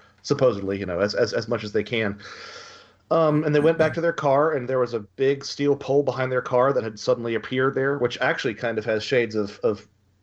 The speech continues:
the closest thing that I can call my Bigfoot experience, where something was put behind a tire of my car that I had to move. But, uh, but they had to move this giant pole because, you know, obviously they hadn't, it hadn't been there when they got there because they said they would have driven over it.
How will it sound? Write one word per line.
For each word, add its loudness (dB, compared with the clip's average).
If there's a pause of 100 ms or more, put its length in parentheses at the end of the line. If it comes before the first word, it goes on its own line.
(180)
the -4
closest 0
thing 0
that 4
I 4
can -4
call 2
my 0
Bigfoot 0
experience, -4
where 2
something -2
was -4
put -2
behind -2
a 0
tire 0
of -4
my -2
car -2
that -4
I -2
had -4
to -6
move. -4
But, -2
uh, 2 (600)
but 2
they 2
had 2
to 2
move 2
this 0
giant -2
pole 0 (160)
because, 0
you -4
know, 2
obviously 0
they 0
hadn't, -4
it -12
hadn't -4
been -4
there -6
when -4
they -6
got -4
there -2
because -6
they -4
said -10
they -4
would -4
have -4
driven -2
over 0
it. -4